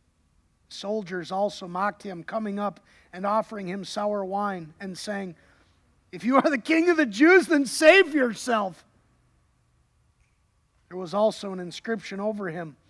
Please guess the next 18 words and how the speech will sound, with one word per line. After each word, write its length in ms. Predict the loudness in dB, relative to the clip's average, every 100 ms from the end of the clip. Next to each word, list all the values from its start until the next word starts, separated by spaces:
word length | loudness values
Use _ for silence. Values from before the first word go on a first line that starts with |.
| _ _ _ _
"This 400 | -4 -4 -4 -8 -18 _ _ _
is 160 | -18 -14
the 80 | -12
King 320 | -6 -6 -6
of 100 | -8
the 100 | -10
Jews." 500 | -8 -8 -8 -10 -18 _ _ _ _ _ _ _ _ _ _ _ _ _ _ _ _ -6
One 160 | -2 -2
of 100 | -4
the 80 |
criminals 600 | -6 -2 0 0 -4 -6
who 100 | -8
were 140 | -8 -4
hanged 400 | -2 -2 -4 -8
railed 420 | 0 4 4 2
at 100 | -4
him, 180 | -6 -10
saying, 380 | -6 -6 -6